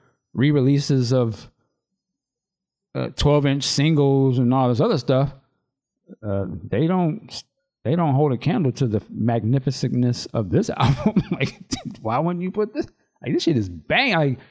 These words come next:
again, it's just, it's a beautiful record.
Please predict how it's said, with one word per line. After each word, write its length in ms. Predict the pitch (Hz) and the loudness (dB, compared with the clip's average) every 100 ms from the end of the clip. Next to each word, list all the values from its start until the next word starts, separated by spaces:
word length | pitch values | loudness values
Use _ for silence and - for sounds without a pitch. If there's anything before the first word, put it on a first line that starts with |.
| _ 180 | _ -2
again, 480 | 175 214 151 98 117 | 0 2 2 0 -4
it's 140 | 131 | -2
just, 300 | 180 - - _ _ _ - _ _ _ | -2 -2 -6 _ _ _ -20 _ _ _
it's 160 | 131 - | -2 0
a 80 | 117 | 0
beautiful 760 | 95 - 127 165 160 156 127 123 | -2 -2 2 4 4 2 0 2
record. 340 | 131 131 | 0 -4